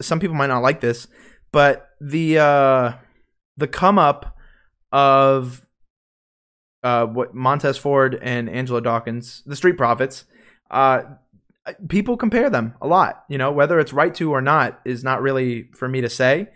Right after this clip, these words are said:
Um, they are obviously two black guys, uh, that are super athletic, and I think that's why people conflate them, uh, because they do work different styles, but you see those, like, wow moments, and it's, you know, in wrestling, I feel like you don't see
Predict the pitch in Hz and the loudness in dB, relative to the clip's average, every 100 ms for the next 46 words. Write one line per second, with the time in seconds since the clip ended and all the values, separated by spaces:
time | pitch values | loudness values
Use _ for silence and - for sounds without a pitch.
0 | _ _ _ - 123 123 120 110 131 135 | _ _ _ -2 0 2 -2 -4 2 4
1 | 147 139 - 127 135 131 127 123 120 _ | 2 0 -2 -2 -2 -2 0 -2 -6 _
2 | - 135 135 143 123 123 123 - _ _ | -6 0 0 2 0 0 -2 -8 _ _
3 | - 117 117 117 120 _ _ - 123 117 | -4 2 2 0 -4 _ _ -2 -2 0
4 | 120 127 117 160 135 127 143 143 - - | 0 0 0 -2 0 2 4 2 0 -8
5 | 131 123 120 139 123 123 120 127 127 131 | -4 -4 -4 -4 -4 -2 0 0 0 -4
6 | 127 127 120 127 _ - 120 127 131 160 | -2 0 -2 -6 _ -12 -6 -4 -2 -2
7 | 175 226 _ _ _ - 117 113 113 107 | -2 -6 _ _ _ -6 -4 -4 -8 -14
8 | 147 123 143 120 117 _ _ _ _ _ | -16 -8 -6 -6 -14 _ _ _ _ _
9 | _ _ 151 156 170 170 202 165 165 170 | _ _ -20 0 2 2 0 2 2 2
10 | - 165 151 131 143 135 160 202 - - | -4 -4 -2 -2 2 2 2 -2 -10 -20
11 | _ - 147 139 - _ _ _ _ _ | _ 0 2 2 -2 _ _ _ _ _
12 | _ 147 151 156 165 - 214 208 160 147 | _ -14 -6 -2 -2 -2 0 2 4 2
13 | 135 127 113 147 151 139 147 147 117 113 | 0 -2 -2 0 2 0 0 -2 -4 -12
14 | - - - 135 143 131 - 160 143 131 | -18 -14 -8 -4 -4 -6 -8 -2 -2 -2
15 | - 110 123 139 139 185 127 131 123 123 | -6 -8 -6 -2 -2 -2 -6 -8 -8 -4
16 | - 143 143 139 156 - 190 | -2 -2 -2 -4 -4 -4 -8